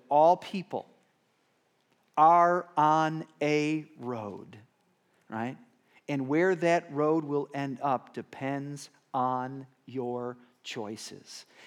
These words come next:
And what Jesus is saying to his friends, to his disciples, and I think by extension to you and me, is, "Listen, I love you.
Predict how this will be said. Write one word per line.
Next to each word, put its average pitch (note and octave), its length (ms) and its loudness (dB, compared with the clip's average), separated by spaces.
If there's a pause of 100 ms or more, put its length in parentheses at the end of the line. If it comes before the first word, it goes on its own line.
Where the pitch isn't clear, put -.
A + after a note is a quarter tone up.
(120)
And B2 200 -6
what D#3+ 260 4
Jesus D#3+ 440 -8
is B2+ 80 -12
saying D3+ 320 -4
to C3 120 -12
his C3+ 220 -10
friends, C#3+ 760 -6 (220)
to C#3+ 100 -8
his B2+ 100 -8
disciples, C#3+ 600 0
and A#2+ 80 -6
I - 20 -6
think B2 200 -10
by B2+ 140 0
extension C3+ 480 -8
to - 120 -12
you C3 120 -2
and A#2+ 80 -6
me, C#3+ 80 -6
is, B2 80 -6
"Listen, C3 200 -10 (220)
I E3+ 160 6
love D#3+ 340 4
you. F3 300 -2